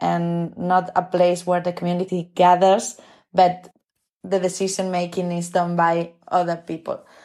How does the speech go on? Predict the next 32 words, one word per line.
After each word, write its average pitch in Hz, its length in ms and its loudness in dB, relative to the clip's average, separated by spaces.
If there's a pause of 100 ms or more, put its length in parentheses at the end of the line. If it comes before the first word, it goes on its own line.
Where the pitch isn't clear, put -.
(120)
So 196 880 4 (460)
the 185 160 -4
thing 269 380 0
is 214 260 -2
that 180 480 2
sometimes 233 1040 0
when 190 340 -4
this 190 220 -4
kind 190 280 -4
of 202 140 -6
processes 185 840 -2 (340)
go 190 180 6
on 190 160 4
for 180 180 -2
so 190 140 -6
many 196 240 -2
years, 185 360 0
people 190 720 0
get 185 140 0
a 190 80 4
little 190 200 2
bit 175 260 -6
tired 190 600 2 (320)
or 180 420 2
they 180 480 -2 (260)
got 185 180 2
the 196 80 2
feeling 190 500 -2
that 180 280 4
they 175 140 0
need 180 260 -6
to 180 300 -2